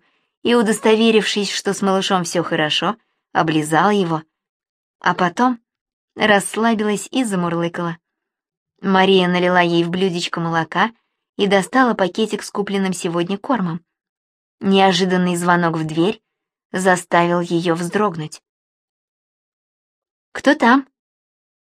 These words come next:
Не дожидаясь ответа, она распахнула дверь. «Олежка?» На пороге стоял улыбающийся муж.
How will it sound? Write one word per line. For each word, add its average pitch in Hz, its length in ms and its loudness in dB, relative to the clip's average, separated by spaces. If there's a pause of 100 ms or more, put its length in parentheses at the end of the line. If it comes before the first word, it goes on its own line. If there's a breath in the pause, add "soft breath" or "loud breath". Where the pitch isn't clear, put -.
(100)
Не 196 140 0
дожидаясь 175 580 2
ответа, 196 600 -2
она 175 260 0
распахнула 165 600 -6
дверь. 160 300 -8 (680)
«Олежка?» 160 520 -2 (1300)
На 196 200 2
пороге 208 360 4
стоял 196 600 4
улыбающийся 185 840 0
муж. 233 320 -2